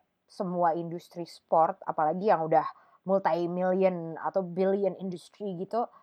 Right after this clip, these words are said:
mereka takes, take great care, eh, untuk health secara fisiknya atlet-atlet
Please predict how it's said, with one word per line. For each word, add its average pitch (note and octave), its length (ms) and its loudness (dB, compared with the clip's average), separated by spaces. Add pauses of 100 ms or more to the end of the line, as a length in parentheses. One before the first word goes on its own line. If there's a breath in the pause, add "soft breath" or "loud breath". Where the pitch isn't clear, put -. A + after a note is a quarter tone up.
(380 soft breath)
mereka F#3+ 320 2
takes, - 400 -6 (240)
take F#3+ 200 -2 (340)
great G3+ 640 2
care, D#3+ 400 0 (320)
eh, D#3 400 2
untuk E3 320 -6 (480)
health F3 540 6
secara D#3 420 -2
fisiknya D#3+ 800 -6 (320 soft breath)
atlet-atlet E3 880 0